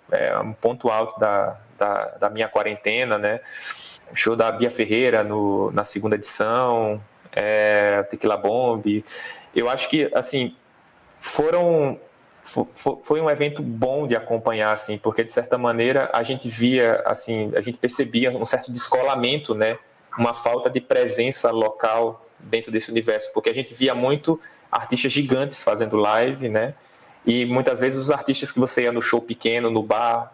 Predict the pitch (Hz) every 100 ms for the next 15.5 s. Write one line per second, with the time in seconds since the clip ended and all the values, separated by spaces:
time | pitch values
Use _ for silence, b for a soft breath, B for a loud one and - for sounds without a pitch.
0 | - 110 - 113 107 110 120 - 127 123
1 | 131 - 127 123 135 147 151 143 131 131
2 | - 123 127 - 131 120 110 104 95 95
3 | 98 B B B B B B 110 113 123
4 | 127 131 135 127 - 123 131 143 80 76
5 | 73 - - - - - 147 139 180 -
6 | 117 - 117 110 110 - 110 110 110 110
7 | 104 101 175 - - - 107 107 110 110
8 | 113 - - 110 110 107 110 113 101 98
9 | 98 101 123 117 127 120 120 B B B
10 | B - 107 110 110 110 110 104 - 117
11 | 123 135 120 139 143 120 123 117 117 120
12 | 117 120 - 120 117 - 113 110 - 110
13 | 104 98 117 117 107 - 107 107 - -
14 | 113 110 - - - 107 110 107 110 -
15 | - 101 117 123